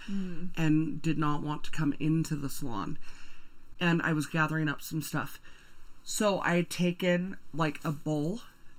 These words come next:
Speaker 2: out of the, out of my cupboard
Speaker 1: Mm-hmm.
Speaker 2: and set it on the counter. I took, and then I put, like, my, a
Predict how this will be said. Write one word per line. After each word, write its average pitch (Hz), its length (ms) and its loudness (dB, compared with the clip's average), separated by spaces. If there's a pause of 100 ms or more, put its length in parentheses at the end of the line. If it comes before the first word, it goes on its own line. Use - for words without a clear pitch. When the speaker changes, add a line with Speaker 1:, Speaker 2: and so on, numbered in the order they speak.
(100)
Speaker 2:
out 160 180 6
of 160 160 -2
the, 165 340 2 (640)
out 151 140 4
of 151 80 -2
my 190 140 -2
cupboard 202 500 -2 (280)
Speaker 1:
Mm-hmm. 196 320 -6
Speaker 2:
and 170 140 6
set 170 220 2
it 175 40 0
on 196 140 -2
the 202 80 -2
counter. 185 640 0
I 160 100 8
took, - 400 4 (140)
and 175 180 6
then 170 80 8
I 175 100 6
put, 175 280 0
like, 160 200 0
my, 156 320 2 (380)
a 160 140 4